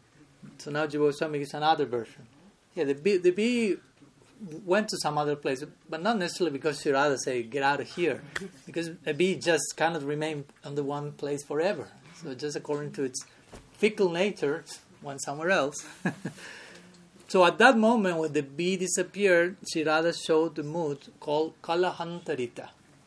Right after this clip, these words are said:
So Kalahantarita is a mood of the lover, lady lover, Naika, that expresses or feels repent-, repentance after being separated from her beloved.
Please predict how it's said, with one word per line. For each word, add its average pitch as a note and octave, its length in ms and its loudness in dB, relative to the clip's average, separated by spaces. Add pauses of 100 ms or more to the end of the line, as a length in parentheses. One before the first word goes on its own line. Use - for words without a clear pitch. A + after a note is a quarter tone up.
(280)
So D#3 160 -14
Kalahantarita E3+ 960 0
is D3 140 -6
a E3+ 60 -6
mood D3+ 240 -6
of D#3 140 -4
the D#3+ 60 2
lover, D3 540 0 (400)
lady E3 380 0
lover, C#3+ 480 0 (180)
Naika, C#3+ 560 -4 (880)
that E3+ 240 0
expresses F#3+ 720 0
or D#3+ 140 2
feels F3+ 460 2 (200)
repent-, F#3+ 580 -2
repentance G3 800 -4 (840)
after E3+ 440 2 (280)
being F3 220 -2
separated D#3+ 720 2
from D3+ 220 -4
her D3 220 2
beloved. C3+ 520 2